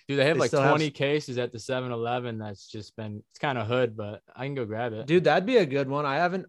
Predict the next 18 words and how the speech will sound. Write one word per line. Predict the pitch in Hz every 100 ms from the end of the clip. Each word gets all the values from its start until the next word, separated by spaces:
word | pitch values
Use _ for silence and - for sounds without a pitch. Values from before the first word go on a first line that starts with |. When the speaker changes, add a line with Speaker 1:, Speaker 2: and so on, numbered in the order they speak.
| -
Speaker 2:
I | 135
have | 156 170 143
not | 147 151
had | 139 151 139
that | 127 120
yet. | 117 117
The | - 135
agave | 123 123 127 135
Speaker 1:
I'll | 139
se-, | 139 151
I'll | 147 151
send | 143 156
you | 151
Speaker 2:
seltzer | 151
Speaker 1:
a | 151
Speaker 2:
or | 151
whatever. | 151 139
Speaker 1:
four-pack, | 151 98